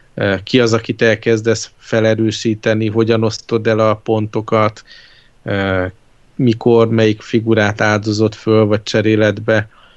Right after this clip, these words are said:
Tehát elképesztően komplex mögötte, ilyen kártyajáték szinten a,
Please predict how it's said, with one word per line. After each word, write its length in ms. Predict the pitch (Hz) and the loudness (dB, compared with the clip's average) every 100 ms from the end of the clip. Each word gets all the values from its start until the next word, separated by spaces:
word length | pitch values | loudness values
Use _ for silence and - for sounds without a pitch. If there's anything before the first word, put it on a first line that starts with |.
| _ _ _ - - | _ _ _ -16 -12
Tehát 320 | - 113 - - _ _ _ _ | -4 -4 -4 -20 _ _ _ _
elképesztően 840 | 135 113 120 110 135 - 120 107 | -2 0 0 -2 -2 -2 -4 -4
komplex 560 | - 113 107 110 104 - | -2 -2 -2 -4 -4 -4
mögötte, 800 | 113 110 104 98 - 117 107 107 - 127 | -2 0 0 -2 -4 -2 -2 -4 -14 -14
ilyen 200 | - 110 | -6 -6
kártyajáték 880 | 110 113 104 - 107 101 101 104 107 | -2 0 0 -2 -4 -2 -4 -6 -8
szinten 600 | - 107 101 104 101 101 | -6 -6 -6 -2 -2 -2
a, 360 | 107 104 98 | -8 -4 -2